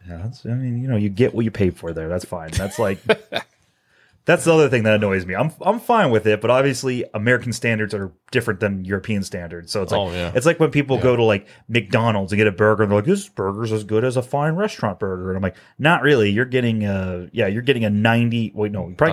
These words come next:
Speaker 2: On
Speaker 1: getting
Speaker 2: the
Speaker 1: a fifty cent patty on a, on a burger that's been, you know, grilled and left in a steamer." And, you know, like, I'm just like,
Speaker 2: You
Speaker 1: no,
Speaker 2: ever seen
Speaker 1: like
Speaker 2: those on TikTok though? Those people, like, that work at different fast food.
Speaker 1: Yeah.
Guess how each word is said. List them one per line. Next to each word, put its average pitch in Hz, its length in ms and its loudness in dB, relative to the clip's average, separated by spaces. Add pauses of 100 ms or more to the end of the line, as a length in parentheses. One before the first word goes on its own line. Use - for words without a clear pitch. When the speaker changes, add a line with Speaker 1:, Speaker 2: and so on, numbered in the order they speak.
Speaker 2:
On 117 60 -4
Speaker 1:
getting 107 60 -2
Speaker 2:
the 80 80 -6
Speaker 1:
a - 20 -18
fifty 160 300 0
cent 123 260 -2
patty 92 520 -2 (340)
on 101 220 2
a, 95 260 0
on 101 180 0
a - 20 -10
burger 92 520 0 (260)
that's 101 160 -4
been, 98 460 0
you 107 80 2
know, 90 120 -2
grilled 123 460 2
and 107 140 2
left 110 260 0
in 95 60 -4
a 92 60 -10
steamer." 98 540 -6 (460)
And, 104 460 4
you 110 80 0
know, 104 60 0
like, 104 140 2
I'm 107 100 -8
just 104 140 -6
like, 104 180 -2 (560)
Speaker 2:
You 156 140 2
Speaker 1:
no, 302 60 6
Speaker 2:
ever 330 120 2
seen 214 180 0
Speaker 1:
like 208 40 4
Speaker 2:
those 208 160 4
on 165 140 0
TikTok 170 420 0
though? 170 120 0
Those 123 140 2
people, 147 360 0
like, 110 200 2
that 104 120 0
work 113 240 -2
at 104 80 -4
different 104 320 -4
fast 104 240 -2
food. 190 80 2
Speaker 1:
Yeah. 180 160 0